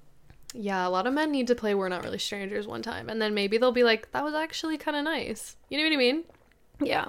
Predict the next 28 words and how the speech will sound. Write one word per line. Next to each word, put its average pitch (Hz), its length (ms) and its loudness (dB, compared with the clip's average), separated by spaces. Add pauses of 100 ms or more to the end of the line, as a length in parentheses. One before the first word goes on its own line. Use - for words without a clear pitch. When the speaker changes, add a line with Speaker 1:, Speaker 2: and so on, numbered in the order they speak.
Speaker 1:
Like, - 160 0
women 285 280 4
of 339 80 6
the 302 80 4
world, 220 260 6
if 208 100 -2
you're 240 100 4
dating 214 300 4
a 247 40 2
man 196 500 -2
who's 220 160 2
against 196 720 -4
healing, 240 520 -2 (840)
just - 260 0
be 466 80 8
like, 466 140 6
"Let's 480 160 4
play - 160 -14
a 415 100 2
little - 200 -8
game." 339 340 -8 (720)
Speaker 2:
It's - 80 -14
like, 285 140 -2
"Oh, 277 60 8
you 285 120 10
like 277 140 8
playing 285 180 6
games?" 285 480 2